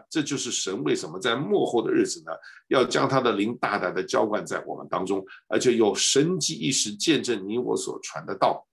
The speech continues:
到后来怎么样？好使我们怎么样能够见证神的名，好使这个世界上有一个大的丰收。啊，那么当神在审判这个世界的时候，什么样？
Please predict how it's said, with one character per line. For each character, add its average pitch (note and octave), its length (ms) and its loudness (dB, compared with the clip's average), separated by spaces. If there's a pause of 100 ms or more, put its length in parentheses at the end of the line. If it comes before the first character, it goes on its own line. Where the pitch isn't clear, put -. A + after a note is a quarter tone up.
(440)
到 - 180 4
后 E3+ 260 4
来 G2+ 120 0
怎 G2+ 120 -10
么 F2+ 120 -10
样？ F2+ 180 -8 (220)
好 A2 260 0
使 B2+ 240 0
我 E2 160 -6
们 E2+ 80 -10
怎 E2 140 -10
么 E2 80 -12
样 D#2 180 -6 (220)
能 G#2 160 -2
够 G2 100 2
见 F#2+ 280 2
证 F2+ 180 0
神 E2 200 -4
的 F2+ 100 -2
名， D#2 180 -8
好 F#2+ 180 -4
使 F#2+ 180 -2 (120)
这 - 80 -14
个 F2+ 100 -4
世 - 220 0
界 - 140 -4
上 - 200 -6
有 F#2 140 -4
一 F#2 100 -10
个 F#2+ 100 -4
大 - 220 -8
的 - 80 -16
丰 G2+ 240 -12
收。 - 260 -6 (3500)
啊， B2+ 180 4
那 E3+ 80 4
么 D3+ 80 4
当 F#3 220 4
神 D#3 260 0
在 D3+ 160 0
审 G#2 380 -4
判 C#3+ 180 -4
这 A2+ 80 -8
个 G#2+ 80 -4
世 - 240 -2
界 G2 160 -4
的 F2+ 80 -8
时 - 120 -10
候， D#2+ 80 -10
什 E2 120 -12
么 D#2 80 -10
样？ D2+ 80 -8